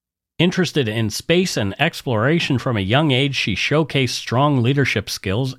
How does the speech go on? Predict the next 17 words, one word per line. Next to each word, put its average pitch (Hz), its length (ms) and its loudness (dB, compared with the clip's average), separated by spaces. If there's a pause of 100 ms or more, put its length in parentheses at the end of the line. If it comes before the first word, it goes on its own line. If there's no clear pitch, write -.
(160)
in 113 100 2
the 117 80 0
Girl 156 300 2
Guides 87 340 -2
program. 87 560 -4 (440)
After 135 300 2
leaving 139 380 2
a 95 60 -2
strict - 360 -2
high 175 220 2
school 113 420 -4 (100)
due 170 160 4
to 139 180 2
its 95 180 -2
uniform 113 560 2
and 90 160 -2
discipline, 107 560 -2